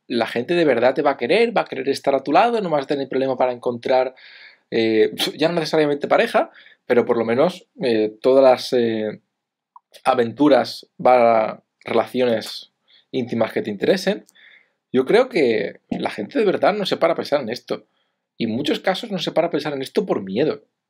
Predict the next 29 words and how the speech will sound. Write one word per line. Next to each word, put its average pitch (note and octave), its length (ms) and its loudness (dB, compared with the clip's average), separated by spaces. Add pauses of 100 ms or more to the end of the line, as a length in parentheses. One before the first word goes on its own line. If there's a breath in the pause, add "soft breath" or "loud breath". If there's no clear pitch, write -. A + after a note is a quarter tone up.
(1000)
Y B2 140 -2
lo A2 160 2
digo D#3 220 0
con G3 180 0
toda D#3+ 160 0
sinceridad, E3 640 2 (340)
porque - 220 -10
esto - 100 -12
es - 60 -8
un E3+ 80 -2
capítulo C#3 360 0
personal, C3 480 -2 (800)
porque - 200 -16
a G2+ 40 -12
mí F#2+ 80 -4
esto G#2+ 220 -4
me G3 60 4
ha A#3+ 40 2
pasado. - 560 -2 (800)
Yo A2+ 100 -4
cuando B3+ 140 0
tenía A3+ 220 0
dieciocho G3 500 -2
años, F#3+ 320 -2
yo - 160 -4
no G4 80 -2
s-, - 220 -8
yo D3+ 120 -2
n-, F#4+ 140 -6